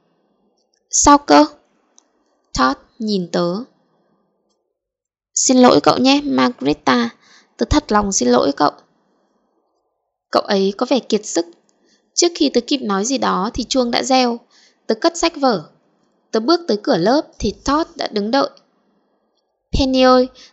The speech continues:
tớ nói thật lòng đấy, tớ xin lỗi mà." Mặt cậu ấy đỏ bừng lên và cậu ấy tựa vào mấy chiếc tủ đựng đồ được đặt ngay bên ngoài lớp học. "Cảm ơn cậu nhé, Todd." Cậu ấy mỉm cười yếu ớt với tớ trước khi đi đến lớp học kế tiếp.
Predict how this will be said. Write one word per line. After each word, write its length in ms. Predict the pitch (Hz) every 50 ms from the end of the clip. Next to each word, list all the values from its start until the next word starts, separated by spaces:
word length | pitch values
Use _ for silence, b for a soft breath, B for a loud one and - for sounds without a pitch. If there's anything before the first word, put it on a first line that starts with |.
| B _ -
tớ 80 | 269
nói 140 | 254 254 254
thật 240 | 269 - 359 - -
lòng 260 | 254 247 247 214 214
đấy, 200 | 220 262 294 330 - _ _ _ _
tớ 80 | - 254
xin 180 | 247 - 320 311
lỗi 260 | 302 294 285 302 339
mà." 260 | 359 311 247 220 240 - _ _ _ _ _ _ _ _ _ _ _ _ _ _ _ _ _ _ _ _ -
Mặt 180 | 254 247 - -
cậu 100 | - -
ấy 140 | - - 208
đỏ 160 | 233 277 262
bừng 260 | - 202 226 220 208 202
lên 320 | 220 240 254 254 240 233
và 120 | 226 208
cậu 160 | 185 - - -
ấy 120 | - 196
tựa 280 | 196 - - 285 - -
vào 100 | 220 196
mấy 160 | 185 185 185 208
chiếc 240 | - - 339 -
tủ 120 | - 240 185
đựng 220 | 170 190 190 -
đồ 200 | 190 190 185 185
được 160 | 180 180 196
đặt 200 | - 190 185 -
ngay 200 | 233 240 254 254
bên 160 | 247 247 247 240
ngoài 200 | 240 226 202 175
lớp 140 | 196 247
học. 320 | - - 247 220 - _ _ _ _ _ _ _ _ _ _ _ _ _ _ _ _ _ _ _ _ _ _ _ _ _ _ _ _ -
"Cảm 140 | - 214 196
ơn 160 | 220 254 262
cậu 200 | 262 - 262 - -
nhé, 280 | 240 247 254 269 294 302 _ - -
Todd." 220 | 285 285 294 320 - _ _ _ _ _ _ _ _ _ _ _ _ _ _ _ _ _ _ _ _ _ _ _ _ _ _ _ _ _ _ -
Cậu 120 | - 220
ấy 120 | - 208
mỉm 280 | 214 254 285 226 170 170
cười 160 | - 196 185
yếu 220 | - - 196 196 208
ớt 260 | - 311 349 359 -
với 100 | 254 208
tớ 340 | 202 - 190 190 185 208 240
trước 240 | - - - 330
khi 160 | - - 285 240
đi 160 | 240 240 233
đến 160 | 214 202 208
lớp 120 | 254 302
học 180 | 302 285 - -
kế 120 | - 202 196
tiếp. 220 | - - 294 330